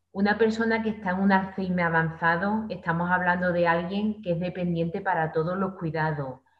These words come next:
que tiene problemas de incontinencia severo, que tiene a lo mejor problemas para poder alimentarse con seguridad, tiene problemas de atragantamiento,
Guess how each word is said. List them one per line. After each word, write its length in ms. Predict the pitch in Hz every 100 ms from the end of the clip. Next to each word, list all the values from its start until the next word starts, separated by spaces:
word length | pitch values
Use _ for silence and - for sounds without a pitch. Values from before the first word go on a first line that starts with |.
| _
que 100 | 175
tiene 240 | 170 165 160
problemas 400 | 165 160 160 151
de 60 |
incontinencia 680 | 160 165 156 156 151 147 151
severo, 680 | - 147 151 185 175 175 175 - _
que 100 | 185
tiene 180 | 175 170
a 60 | 165
lo 60 |
mejor 260 | 165 165 165
problemas 460 | 170 156 160 156
para 320 | 165 160 160 156
poder 400 | 156 156 156 160
alimentarse 800 | 156 151 151 147 165 175 - 165
con 120 | 160
seguridad, 680 | 160 151 147 143 165 185 180
tiene 180 | 170
problemas 340 | 160 165 160 156
de 60 |
atragantamiento, 1120 | 147 151 147 143 143 151 180 190 190 180 180